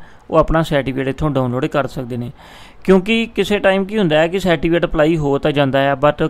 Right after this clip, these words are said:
ਕਈਆਂ ਦਾ ਇੱਕ ਮਹੀਨੇ ਬਾਅਦ ਆਉਂਦਾ, ਕਈਆਂ ਦਾ ਦੋ ਮਹੀਨੇ ਬਾਅਦ ਆਉਂਦਾ। ਕਿਸੇ ਨੂੰ ਐਮਰਜੈਂਸੀ ਜ਼ਰੂਰਤ ਹੁੰਦੀ ਹੈ ਤਾਂ ਉਹ ਇਸ ਤਰੀਕੇ ਨਾਲ ਡਾਊਨਲੋਡ ਕਰਕੇ ਆਪਣਾ ਕੰਮ ਜਿਹੜਾ ਉਹ ਚਲਾ ਸਕਦਾ ਹੈ। ਸੋ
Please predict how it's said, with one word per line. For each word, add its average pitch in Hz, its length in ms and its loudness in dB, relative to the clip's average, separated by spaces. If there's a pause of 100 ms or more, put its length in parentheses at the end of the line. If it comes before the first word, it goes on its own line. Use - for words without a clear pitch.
ਕਈਆਂ 156 280 2
ਦਾ 160 140 4
ਇੱਕ 156 240 -4
ਮਹੀਨੇ 160 240 2
ਬਾਅਦ 143 200 2
ਆਉਂਦਾ, 143 220 2
ਕਈਆਂ 143 220 -4
ਦਾ 147 100 0
ਦੋ 139 260 -2
ਮਹੀਨੇ 147 260 2
ਬਾਅਦ 127 200 -2
ਆਉਂਦਾ। 127 240 -4 (400)
ਕਿਸੇ 190 240 2
ਨੂੰ 208 120 4
ਐਮਰਜੈਂਸੀ 190 560 2
ਜ਼ਰੂਰਤ 165 380 2
ਹੁੰਦੀ 147 300 2
ਹੈ 160 100 4
ਤਾਂ 190 160 2
ਉਹ 175 200 2
ਇਸ 156 100 0
ਤਰੀਕੇ 151 320 -2
ਨਾਲ 156 140 4
ਡਾਊਨਲੋਡ 139 360 2
ਕਰਕੇ 147 400 0
ਆਪਣਾ 143 280 0
ਕੰਮ 131 280 -2
ਜਿਹੜਾ 131 200 -2
ਉਹ 147 80 0
ਚਲਾ 143 300 -2
ਸਕਦਾ 120 340 -10
ਹੈ। 110 40 -12 (520)
ਸੋ - 240 2